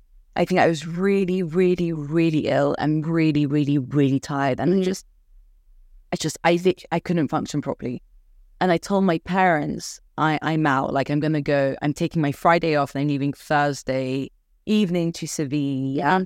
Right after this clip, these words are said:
Speaker 1: And my parents were like, "Well, you can't do that. You know, you have responsibilities. You can't just," you know, so my parents just have a work ethic, which is
Speaker 2: Yeah.
Speaker 1: hard, that they don't really have much empathy in a sense.
Speaker 2: Mm-hmm.
Speaker 1: So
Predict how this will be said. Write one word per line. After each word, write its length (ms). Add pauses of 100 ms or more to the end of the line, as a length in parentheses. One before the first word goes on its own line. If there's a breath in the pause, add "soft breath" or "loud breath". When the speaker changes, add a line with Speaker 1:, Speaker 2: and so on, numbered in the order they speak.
(680)
Speaker 1:
And 240
my 80
parents 240
were 60
like, 180
"Well, 400
you 120
can't 240
do 140
that. 220
You 60
know, 80
you 240
have 200
responsibilities. 840
You 40
can't 200
just," 200 (440)
you 100
know, 100
so 140
my 80
parents 300
just 120
have 120
a 60
work 300
ethic, 300
which 300
is 100
Speaker 2:
Yeah. 200
Speaker 1:
hard, 260
that 180
they 120
don't 180
really 160
have 140
much 280
empathy 420
in 100
a 60
sense. 360
Speaker 2:
Mm-hmm. 220
Speaker 1:
So 20